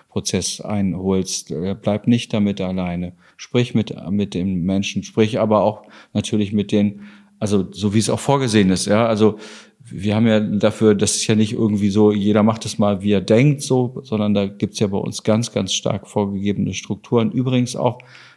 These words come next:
Dokumentationspflicht. Gerade dann, wenn ich sag, „Du, pass auf, ich hab das gehört, du brauchst jetzt noch zwei Tage, bis ich mit jemand anders darüber spreche“, okay,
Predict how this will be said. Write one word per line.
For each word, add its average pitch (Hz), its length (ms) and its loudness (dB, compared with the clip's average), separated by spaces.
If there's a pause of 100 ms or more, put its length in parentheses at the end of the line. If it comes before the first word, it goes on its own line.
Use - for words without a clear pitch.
(140)
Dokumentationspflicht. 117 1200 0
Gerade 117 360 2
dann, 120 260 2
wenn 117 100 2
ich 117 160 -2
sag, 113 240 -2
„Du, 113 100 -2
pass 107 220 -6
auf, 127 220 0 (200)
ich - 80 -10
hab 107 120 -8
das - 180 -6
gehört, 127 420 2 (260)
du 107 120 -6
brauchst 120 240 0
jetzt 123 160 -2
noch 117 100 0
zwei 110 220 0
Tage, 110 320 -2
bis 101 160 -4
ich 95 100 -8
mit 98 180 -4
jemand 101 240 -2
anders 104 260 -2
darüber 104 260 -2
spreche“, - 360 -4
okay, 117 340 -2